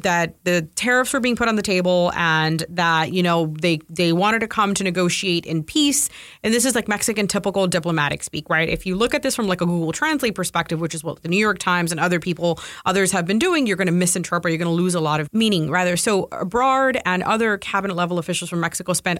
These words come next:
all of last week inside of the United States, uh, negotiating. It was a high level summit.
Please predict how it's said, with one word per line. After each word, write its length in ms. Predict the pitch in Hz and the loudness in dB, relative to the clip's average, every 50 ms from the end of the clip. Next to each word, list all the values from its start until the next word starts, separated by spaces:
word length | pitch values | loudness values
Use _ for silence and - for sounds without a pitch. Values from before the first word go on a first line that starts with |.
| - _ - | -6 _ -2
all 200 | 180 196 202 196 | 0 2 2 2
of 80 | 180 | 2
last 240 | 180 170 160 - - | 2 0 0 0 -2
week 160 | 175 170 - | -2 -2 -2
inside 240 | 170 156 - 156 156 | -2 -4 -2 -2 -2
of 40 | 151 | -2
the 60 | 151 | -2
United 380 | 151 151 147 139 135 143 147 - | -2 -2 -4 -4 -6 -8 -12 -12
States, 340 | - - - - 156 - - - | -8 -8 -6 -8 -6 -8 -4 -2
uh, 240 | 160 160 156 151 | 0 2 2 2
negotiating. 640 | 156 160 165 156 185 180 185 180 - 180 165 165 165 | 2 0 0 0 0 0 0 0 0 0 0 0 0
It 40 | 160 | -2
was 140 | 156 151 | -2 -2
a 100 | 156 139 | -4 -6
high 300 | 147 147 - 196 196 190 | -6 -4 -2 0 0 2
level 220 | 185 180 170 175 170 | 2 0 0 0 -2
summit. 440 | - - 156 151 156 151 151 143 | 0 0 0 2 2 0 -2 -4